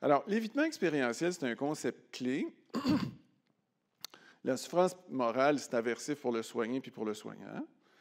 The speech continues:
Vouloir échapper à sa souffrance morale, c'est naturel puis c'est parfois coûteux. Puis, le refus d-,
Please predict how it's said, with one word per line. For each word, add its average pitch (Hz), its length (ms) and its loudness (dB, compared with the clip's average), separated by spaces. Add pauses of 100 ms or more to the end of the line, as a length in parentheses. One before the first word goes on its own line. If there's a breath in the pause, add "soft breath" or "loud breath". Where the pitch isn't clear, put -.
(420 soft breath)
Vouloir 165 400 4
échapper 147 440 2
à 151 80 6
sa 131 120 -4
souffrance 139 600 -2
morale, 123 400 2
c'est 139 160 -4
naturel 123 520 -2
puis - 80 -14
c'est - 120 -8
parfois 110 280 -4
coûteux. - 600 -4 (840 soft breath)
Puis, 285 420 2
le 139 140 6
refus 147 300 2
d-, 240 180 0